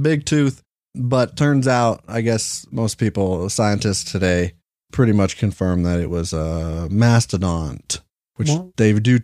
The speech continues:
Speaker 1: they do spell it with a T at the end in this article. Mastodont.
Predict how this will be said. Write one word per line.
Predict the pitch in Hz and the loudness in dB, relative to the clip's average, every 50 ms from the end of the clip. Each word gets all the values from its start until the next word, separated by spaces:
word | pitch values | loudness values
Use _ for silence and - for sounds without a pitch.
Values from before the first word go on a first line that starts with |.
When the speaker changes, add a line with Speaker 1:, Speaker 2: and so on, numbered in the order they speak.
| - - | 0 2
Speaker 1:
they | 120 110 107 | 4 4 4
do | 107 120 127 120 | 4 4 2 2
spell | - - 127 113 107 104 | 2 2 2 4 4 4
it | 101 | 2
with | 98 95 | 0 0
a | 101 | -2
T | - - - 113 101 95 | -2 0 0 2 2 0
at | 90 85 | -2 -2
the | - 87 | -4 -4
end | 85 85 85 87 | -2 -2 -2 -2
in | 87 | -2
this | 85 87 85 | -4 -4 -4
article. | 76 85 85 78 80 - 64 60 71 - - _ _ - | -4 -4 -4 -6 -6 -8 -10 -10 -12 -12 -16 _ _ 0
Mastodont. | 113 107 104 104 - - 98 85 90 82 80 76 - - - - | 0 2 2 2 0 -2 -2 -2 -2 -2 -2 -4 -6 -10 -14 -16